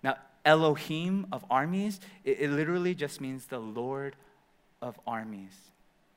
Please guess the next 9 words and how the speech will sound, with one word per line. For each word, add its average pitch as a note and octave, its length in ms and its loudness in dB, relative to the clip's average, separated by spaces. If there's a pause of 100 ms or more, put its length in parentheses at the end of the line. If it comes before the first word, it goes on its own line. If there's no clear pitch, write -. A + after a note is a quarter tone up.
(920)
The A#2+ 120 -8
other C#3+ 200 -2
one, F#3 380 -2
Yahweh C#3+ 500 0 (380)
Sebaoth, C#3+ 680 0 (920)
that C3+ 180 -6
means C#3+ 380 -4 (600)
the A2+ 120 -6
Lord C#3 720 0